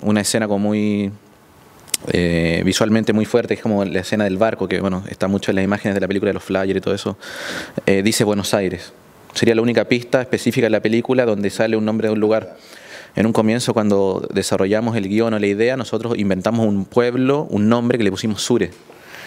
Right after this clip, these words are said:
Por inventar un nombre, lugar. Y en un, en un pe-,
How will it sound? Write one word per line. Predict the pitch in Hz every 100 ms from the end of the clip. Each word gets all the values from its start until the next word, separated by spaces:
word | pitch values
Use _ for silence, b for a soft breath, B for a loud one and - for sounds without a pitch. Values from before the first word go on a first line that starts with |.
| B B B - -
Por |
inventar | 110 110 104 135
un |
nombre, | 123 127
lugar. | 120 127 113
Y |
en | 123
un, | 143 135
en | 123
un | 151 143
pe-, | 120